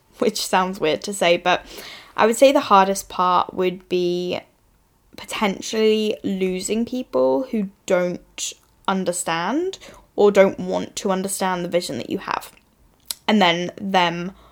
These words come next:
not supporting you or not being able to support you with what you're doing. And again, no shade to anyone at all. Um, I think it is, it is something that as a business owner you have to deal with, and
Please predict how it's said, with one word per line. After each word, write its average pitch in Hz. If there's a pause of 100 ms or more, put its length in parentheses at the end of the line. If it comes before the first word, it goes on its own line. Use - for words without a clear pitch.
(260)
not 180
supporting 175
you 208
or 175 (140)
not 190
being 185
able 190 (440)
to -
support 185
you 175
with - (160)
what -
you're 117
doing. - (1080)
And 233
again, 196
no 190
shade -
to -
anyone 180
at -
all. 196 (380)
Um, 190
I 208
think 185
it 180
is, - (100)
it 202
is 196
something 180
that - (160)
as 190
a 196
business 180
owner 180
you 180
have 185
to 190
deal 185
with, 226
and 180